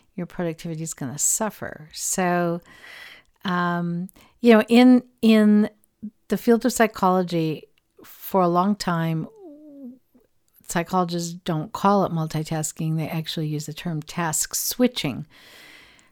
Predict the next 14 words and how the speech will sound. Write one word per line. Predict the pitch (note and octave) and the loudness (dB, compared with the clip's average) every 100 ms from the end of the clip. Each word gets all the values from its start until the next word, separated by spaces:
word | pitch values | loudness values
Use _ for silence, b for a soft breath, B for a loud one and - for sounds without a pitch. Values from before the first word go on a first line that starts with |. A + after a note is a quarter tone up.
| B | B
which | F#3 F3+ | -4 -2
I | E3+ | -2
think | F3 E3 | -2 -2
is, | E3 - - | -4 -6 -2
makes | G3 F#3 F3+ - | 4 4 4 0
the | F3+ | -4
point | - - A3 F#3 - | -2 4 4 4 -2
that | F#3 E3 - - - _ _ _ _ _ _ _ - | -2 -2 -2 -10 -20 _ _ _ _ _ _ _ -4
in | F3+ | -2
some, | - A3 G#3+ - | 0 2 2 0
and | G3+ | 2
I | G#3 C#4 | 4 4
used | C4 C4+ - - | 4 2 0 -6
to, | D#3+ | -8